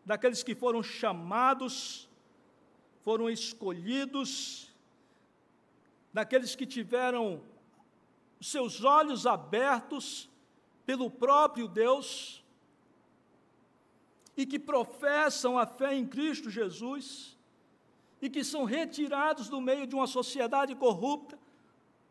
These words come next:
mas ao mesmo tempo eles são lançados e colocados de volta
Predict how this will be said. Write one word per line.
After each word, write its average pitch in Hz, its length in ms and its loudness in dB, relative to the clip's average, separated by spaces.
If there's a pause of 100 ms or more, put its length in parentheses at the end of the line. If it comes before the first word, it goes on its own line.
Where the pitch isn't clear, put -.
(500)
mas 277 160 6
ao 277 80 4
mesmo 285 420 0
tempo 320 440 -4
eles 285 180 -2
são 294 220 -2
lançados 269 960 0
e 254 40 -8
colocados 254 760 0
de 269 120 -4
volta 262 800 0